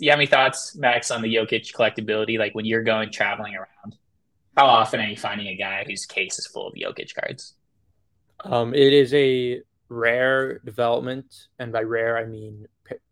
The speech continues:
Speaker 2: a present for me in all football, basketball, that, uh, I do not know ball, and that I don't really know much outside of Prism and Prism Color,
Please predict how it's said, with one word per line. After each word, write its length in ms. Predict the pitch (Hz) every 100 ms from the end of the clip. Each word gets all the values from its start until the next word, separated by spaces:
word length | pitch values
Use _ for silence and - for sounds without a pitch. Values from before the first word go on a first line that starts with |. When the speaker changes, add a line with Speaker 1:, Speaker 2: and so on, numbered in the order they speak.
| -
Speaker 2:
a 60 |
present 360 | - 123 117 120
for 120 | 127
me 160 | 120 117
in 100 | 113
all 320 | - 113 113
football, 340 | - 113 117
basketball, 680 | 117 117 - 127 135 147 - _ _ _ -
that, 420 | 123 110 110 - _
uh, 100 | 110 110
I 140 | 127
do 100 | 123
not 220 | 123 123
know 140 | 127 113
ball, 400 | 117 123 180 _ _ _ _ _ _ _
and 380 | 139 127 117 110
that 320 | 117 113 113
I 360 | - 120 120 113 _ _ _ _
don't 280 | 131 131 -
really 360 | 143 135 127
know 340 | 120 110 117 131
much 300 | 120 117 123
outside 340 | 120 - 120
of 140 | 113 -
Prism 600 | 123 110 120 117 117 -
and 160 | 120 107
Prism 300 | 120 117 113
Color, 520 | 117 113 113 113 110